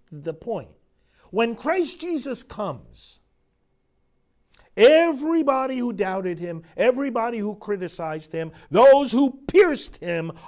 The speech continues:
are gonna be having a bad day. Those who tried to run away from him will realize, like Paul says, "Now, no escape. No escape."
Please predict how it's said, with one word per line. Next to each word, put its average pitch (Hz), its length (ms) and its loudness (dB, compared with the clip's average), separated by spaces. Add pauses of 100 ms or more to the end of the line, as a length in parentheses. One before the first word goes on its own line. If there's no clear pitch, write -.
are 185 200 4
gonna 170 420 0
be 165 120 0
having 156 300 0
a 139 60 -10
bad 143 300 -2
day. 123 260 -12 (2000)
Those 254 240 4
who 294 100 0
tried 254 240 2
to 254 80 0
run 240 200 4
away 226 240 4
from 208 200 -4
him 175 140 -4
will 175 100 0
realize, 170 680 0 (120)
like 117 180 -12
Paul 185 240 0
says, 208 380 0 (120)
"Now, 214 600 0
no 165 180 0
escape. 165 400 -4 (1160)
No 135 160 -6
escape." - 420 -14